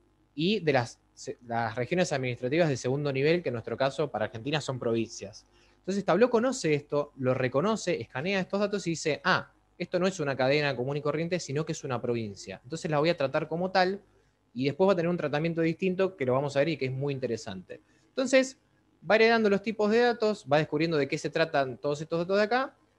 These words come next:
Si alguno estuviera mal, yo puedo venir acá y sencillamente con un clic lo cambio y le digo, "No, te confundiste, esto es, esto es una fecha". Ahora la verdad que no era una fecha, hice cualquier cosa, simplemente como me confundí, voy con la flechita para atrás y no hay ningún problema.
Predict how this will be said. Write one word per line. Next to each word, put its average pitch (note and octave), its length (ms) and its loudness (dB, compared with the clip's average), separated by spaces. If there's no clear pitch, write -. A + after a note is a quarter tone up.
Si D#3 500 0
alguno C#3+ 540 4
estuviera C3+ 400 -2
mal, G#3 180 0
yo C#3+ 200 -6
puedo A#2+ 200 0
venir A#2+ 220 -2
acá E3+ 260 0
y F3 60 -6
sencillamente A#2 580 -6
con A2+ 140 -4
un A2+ 100 -6
clic E3 260 -2
lo A2+ 120 -4
cambio C#3+ 220 -2
y - 20 0
le A#2 60 -2
digo, A#2 80 -2
"No, A#2+ 120 -4
te G#2 100 -4
confundiste, B2 460 -6
esto A#2+ 200 -8
es, - 80 -20
esto B2 180 -6
es B2+ 100 -4
una A#2+ 180 -4
fecha". G2 420 -8
Ahora D#3 340 4
la C#3+ 100 6
verdad C#3 240 2
que C#3 80 -2
no B2+ 100 -2
era C#3 80 0
una C#3+ 160 -2
fecha, F3 300 0
hice B2+ 240 -4
cualquier C#3 280 0
cosa, F3 280 -2
simplemente B2 500 -4
como B2 180 -4
me A#2+ 100 -4
confundí, C3+ 600 -4
voy A#2 200 -2
con A#2+ 120 -4
la A#2+ 80 -4
flechita B2+ 340 -6
para B2+ 140 0
atrás C#3 400 -2
y C3+ 280 -6
no A2 120 -8
hay A2 60 -6
ningún G#2 260 -8
problema. F2 460 -16